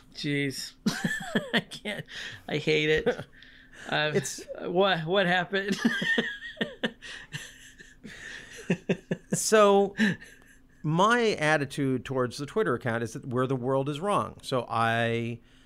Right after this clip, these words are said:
Speaker 2: like, and I take a broad view of that. So, like, if, if someone, like, I'll share things that I think are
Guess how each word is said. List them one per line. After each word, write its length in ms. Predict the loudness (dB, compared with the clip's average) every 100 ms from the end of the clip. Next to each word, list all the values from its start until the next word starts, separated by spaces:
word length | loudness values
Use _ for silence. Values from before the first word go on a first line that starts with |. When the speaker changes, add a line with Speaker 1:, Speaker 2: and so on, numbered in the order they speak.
| 0
Speaker 2:
like, 320 | 2 2 -2 -12 0
and 120 | 2
I 60 | 4
take 220 | 2 2
a 60 |
broad 480 | 2 4 8 8 6
view 200 | 0 -2
of 120 | -2 -4
that. 280 | -10 -12
So, 180 | -2 0
like, 240 | 0 0 -4
if, 240 | -10 -16 -8
if 320 | -4 -4 -4
someone, 840 | -4 -2 0 0 0 -2 -2 -4 -6 -14 -20 -20 -2
like, 140 | 2 4
I'll 100 | 2
share 320 | 2 4 4
things 320 | 4 2 2
that 100 | 0
I 100 | 0
think 280 | 0 -2 -2
are 760 | -2 2 2 0 -2 -4 -8